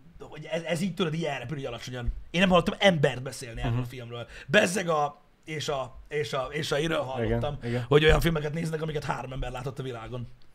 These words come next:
Speaker 1: Tehát én nem, nem is értem, hogy ez hogy maradt ki nekem, de nagyon-nagyon jó.
Speaker 2: Érdekes. Én most felírtam a listára, majd egyszer meg lesz nézve.
Speaker 1: Ja. Na, a, a másik érdekes téma, ugye, ö, a, így a hétről, vagy
Speaker 2: Igen.
Speaker 1: hát a, a hétvégéről, kicsit, ö, hogy is mondjam, vigyázni kell vele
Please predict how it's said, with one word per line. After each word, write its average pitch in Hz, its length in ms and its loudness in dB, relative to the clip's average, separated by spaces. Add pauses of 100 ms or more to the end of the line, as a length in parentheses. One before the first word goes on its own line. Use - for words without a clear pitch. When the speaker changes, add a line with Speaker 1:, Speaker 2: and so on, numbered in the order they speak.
Speaker 1:
Tehát - 160 -6
én 220 80 2
nem, 240 120 2
nem 233 120 2
is 208 100 -2
értem, 185 240 -6
hogy 156 100 -4
ez - 60 -14
hogy 170 140 -4
maradt 139 200 -8
ki 139 80 -14
nekem, 151 340 -6 (260)
de 147 120 -4
nagyon-nagyon 120 400 -6
jó. - 100 -8 (560)
Speaker 2:
Érdekes. 101 320 -6 (200)
Én 240 180 -2
most 226 180 -4
felírtam 92 380 -4
a 117 60 0
listára, 135 520 -6
majd 92 240 -6
egyszer 92 240 -6
meg 78 120 -6
lesz 85 140 -10
nézve. 95 280 -10 (300)
Speaker 1:
Ja. 165 220 -4 (400)
Na, 302 140 2 (320)
a, 240 60 -4 (240)
a - 60 -2
másik 427 280 0
érdekes 220 360 -2
téma, 147 420 0
ugye, 170 380 2
ö, 151 60 -2
a, 139 400 2 (200)
így 139 160 -8
a 131 40 -4
hétről, 147 520 -2 (140)
vagy 139 140 -4
Speaker 2:
Igen. 143 140 2
Speaker 1:
hát 139 80 -2
a, 123 80 -8
a - 80 -4
hétvégéről, 156 640 2 (360)
kicsit, - 340 -4 (440)
ö, 269 60 -8 (920)
hogy 240 120 8
is 214 120 2
mondjam, 170 280 4
vigyázni 185 420 2
kell 170 220 0
vele 170 260 -2